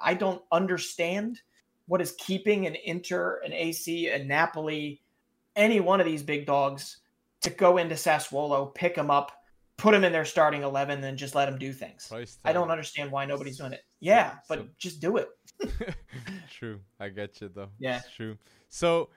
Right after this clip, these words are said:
Speaker 2: the eleven, I'm gonna say my eleven, just so we have it. My eleven
Speaker 1: Yes.
Speaker 2: of most underrated eleven this season has Lafont, Sergio Gomes, Dan Burn, Diego Carlos, and at the right, Nof.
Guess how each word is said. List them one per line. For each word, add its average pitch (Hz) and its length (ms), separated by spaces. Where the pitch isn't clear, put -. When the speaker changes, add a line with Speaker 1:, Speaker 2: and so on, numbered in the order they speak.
Speaker 2:
the 160 100
eleven, 202 600
I'm 175 160
gonna 190 220
say 185 220
my 202 240
eleven, 208 440
just 185 240
so 190 100
we 175 120
have 170 240
it. 185 120
My 247 280
eleven 208 460
Speaker 1:
Yes. 156 120
Speaker 2:
of 139 100
most 196 420
underrated 220 1000
eleven 170 720
this 226 260
season 190 720
has 131 480
Lafont, 208 600
Sergio 208 520
Gomes, 165 640
Dan 196 280
Burn, 151 400
Diego 190 360
Carlos, 147 640
and 143 140
at 151 140
the 139 140
right, 143 340
Nof. 151 480